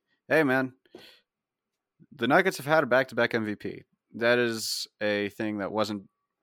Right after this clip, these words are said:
able to be said before, and it is, it's kinda cemented him as the best Nugget of all time. I don't think it's been up for debate for, like, a few seasons now, but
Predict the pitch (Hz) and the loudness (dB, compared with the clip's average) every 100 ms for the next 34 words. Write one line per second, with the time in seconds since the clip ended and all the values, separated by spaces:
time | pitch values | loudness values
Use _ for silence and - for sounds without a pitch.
0 | _ 110 104 104 - 98 - 151 139 - | _ -2 -2 -2 -6 -10 -2 -2 -2 -4
1 | 131 123 117 - - - _ _ - 101 | 0 0 0 -6 -20 -20 _ _ -4 -2
2 | 101 101 101 101 95 - 101 98 95 92 | 0 0 -2 -6 -10 -12 -8 -6 -8 -8
3 | - - - _ _ _ _ _ 123 110 | -10 -10 -14 _ _ _ _ _ -8 -6
4 | - 143 127 - 107 104 101 104 101 92 | 0 2 2 0 -4 -4 -6 -6 -4 -4
5 | 95 95 92 - - - _ _ _ _ | -4 -4 -8 -10 -14 -20 _ _ _ _
6 | _ - 104 101 90 98 98 98 98 98 | _ -8 0 2 2 0 0 -2 -2 0
7 | 95 95 101 104 104 123 127 123 104 - | 0 -2 -2 -2 0 0 0 -2 -4 -4
8 | - 101 98 - 104 - 98 98 98 - | -2 -2 -2 -4 -6 -6 -6 -4 -4 -4
9 | 95 87 - 92 - _ _ - _ _ | -8 -8 -12 -12 -14 _ _ -20 _ _
10 | - 113 117 151 160 151 165 165 160 _ | -6 -4 0 0 0 0 0 0 -4 _
11 | _ _ _ - 113 107 104 - | _ _ _ -6 0 2 2 -2